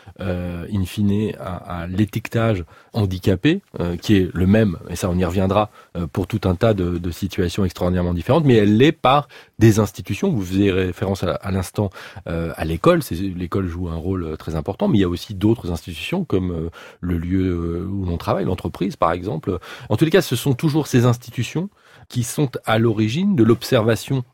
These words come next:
de, euh, ce, cette manière d'être qui, euh, pose problème à l'institution, d'une, d'une certaine façon, on peut le dire comme ça, et qui aboutit à la reconnaissance, euh, du handicap.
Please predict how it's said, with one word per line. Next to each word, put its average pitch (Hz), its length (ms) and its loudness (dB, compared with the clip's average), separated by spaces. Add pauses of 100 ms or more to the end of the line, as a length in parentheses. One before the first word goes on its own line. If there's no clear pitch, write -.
de, 98 160 -2
euh, 90 920 -4
ce, 95 640 -6
cette - 240 -6
manière 107 320 4
d'être 156 340 0 (120)
qui, 104 360 0
euh, 92 140 0
pose 139 240 6
problème 123 320 4
à 107 40 2
l'institution, 107 640 -4
d'une, 104 600 -6
d'une 90 100 -10
certaine 92 220 -4
façon, 101 240 -4
on 180 80 -4
peut 113 100 -6
le 87 60 -4
dire 98 160 0
comme 90 140 0
ça, 190 180 -4 (340)
et 110 100 -2
qui 117 160 4
aboutit 110 600 0
à 113 280 0
la 107 120 2
reconnaissance, 131 840 2 (320)
euh, 101 260 -4
du 104 200 0
handicap. 104 380 -2